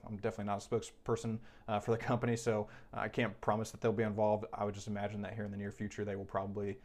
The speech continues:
uh, get involved. But, uh, so they may be an option to look into. And then, of course, uh, there are some, you know, quite a few,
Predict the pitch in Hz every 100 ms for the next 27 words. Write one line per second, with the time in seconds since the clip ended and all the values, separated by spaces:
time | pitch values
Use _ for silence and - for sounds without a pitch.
0 | - - 104 98 98 101 104 101 101 113
1 | 104 - - - 107 104 - 123 131 127
2 | 123 127 117 113 - 117 110 - - -
3 | - - - - 123 113 113 107 110 107
4 | 104 - 107 104 - - - - 107 104
5 | 110 - 113 107 - - - - 110 98
6 | - 110 104 110 107 104 107